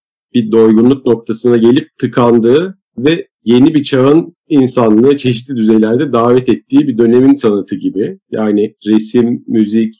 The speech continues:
edebiyat, plastik sanatlar genel olarak diyelim, mimarlık bir noktaya gelmiş durumda ve insanlığa mutlu, umutlu bir gelecek vaat edemiyor.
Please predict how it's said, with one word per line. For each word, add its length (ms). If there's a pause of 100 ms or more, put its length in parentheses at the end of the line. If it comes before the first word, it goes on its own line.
edebiyat, 640 (200)
plastik 400
sanatlar 520
genel 300
olarak 460
diyelim, 360
mimarlık 760 (360)
bir 180
noktaya 440
gelmiş 540
durumda 420
ve 380
insanlığa 800 (600)
mutlu, 400
umutlu 420
bir 100
gelecek 400
vaat 280
edemiyor. 400